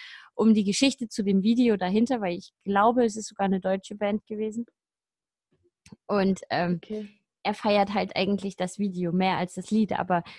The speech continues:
Speaker 1: das Lied ist halt so ein wahnsinniger Ohrwurm. Also, ich
Speaker 2: <laughs>
Speaker 1: weiß nicht, ob du's kennst, wenn ich jetzt den Titel sage und ich möchte es um Gottes Willen nicht singen müssen. <laughs>
Speaker 2: Okay, gut.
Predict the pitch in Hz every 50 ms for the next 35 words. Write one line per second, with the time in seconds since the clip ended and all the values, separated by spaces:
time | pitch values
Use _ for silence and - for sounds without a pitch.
0 | - - _ _ _ - 214 214 - 240 247 220 - - 220 - 226 220 208 -
1 | 208 196 180 - - - 180 180 202 180 196 214 220 214 208 202 202 185 190 190
2 | - 180 196 196 196 180 180 170 160 165 170 180 165 _ _ _ _ _ _ _
3 | _ _ _ _ _ _ _ _ _ _ _ - - - 185 202 190 - - -
4 | - - - - - - 208 208 208 233 254 - 247 240 - - - 214 202 -
5 | 214 208 - - - - 226 226 240 - - - 196 208 202 - 226 208 - -
6 | 220 - - 247 226 - 220 190 196 202 190 185 202 202 208 185 - - 208 208
7 | 233 226 - - 185 214 208 - - 190 185 180 - 269 254 - - 226 - -
8 | 226 247 262 269 269 240 233 294 254 - - - 196 214 220 233 247 214 196 196
9 | 247 - - - - 233 247 240 - _ _ - 247 285 - 247 - 320 - -
10 | 277 269 - - - - 311 302 - - - 240 208 247 240 - - 480 453 -
11 | - _ - 466 523 494 226 247 208 208 -